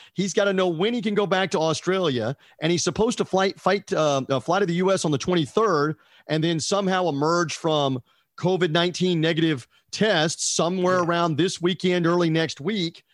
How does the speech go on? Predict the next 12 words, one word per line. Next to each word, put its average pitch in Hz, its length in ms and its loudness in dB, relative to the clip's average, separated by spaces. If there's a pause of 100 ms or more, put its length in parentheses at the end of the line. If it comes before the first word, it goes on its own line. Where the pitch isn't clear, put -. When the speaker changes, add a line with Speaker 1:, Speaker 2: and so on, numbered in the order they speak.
(240)
Speaker 1:
coming 170 260 0
from 165 140 -2
Australia 156 760 0 (300)
to 156 100 0
be 156 220 2
able 170 280 2
to 170 140 0
go 143 480 0
and 143 140 -2
have 120 480 -4 (260)
the 156 80 0
fight." 196 420 -2